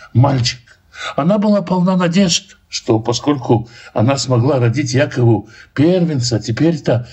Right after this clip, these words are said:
Яков ее заметит и полюбит, и отношения у них наладятся. И все свои надежды она вложила в это имя, в эту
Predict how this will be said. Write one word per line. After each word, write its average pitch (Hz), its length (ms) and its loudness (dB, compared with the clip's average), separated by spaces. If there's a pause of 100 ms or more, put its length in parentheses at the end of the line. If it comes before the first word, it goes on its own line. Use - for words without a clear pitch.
(160)
Яков - 400 -2
ее 117 180 2
заметит 139 720 0 (240)
и 123 100 0
полюбит, 127 680 0
и 123 280 0 (200)
отношения 147 680 0
у 139 80 0
них 135 320 -2 (380)
наладятся. 123 800 0
И 160 340 0 (200)
все - 240 0
свои 147 260 -4
надежды 156 720 0 (160)
она 123 240 0
вложила 135 480 0
в 127 60 -2
это 123 360 -2 (240)
имя, 170 640 2
в - 40 -2
эту 120 420 0